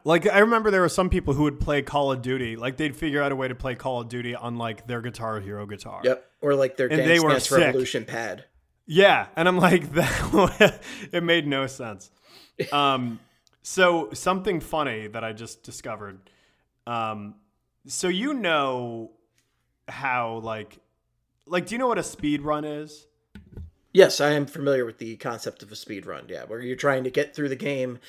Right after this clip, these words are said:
Speaker 2: basically as fast as you can, start to finish.
Speaker 1: Yeah. So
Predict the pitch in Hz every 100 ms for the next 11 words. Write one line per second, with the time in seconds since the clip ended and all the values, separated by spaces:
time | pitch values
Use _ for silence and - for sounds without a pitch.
0 | - - - - 233 202 175 160 123 123
1 | 151 131 - 120 123 113 123 101 - 95
2 | 87 98 - - - _ _ _ _ 160
3 | 165 147 101 - _ _ - - 196 180
4 | 165 139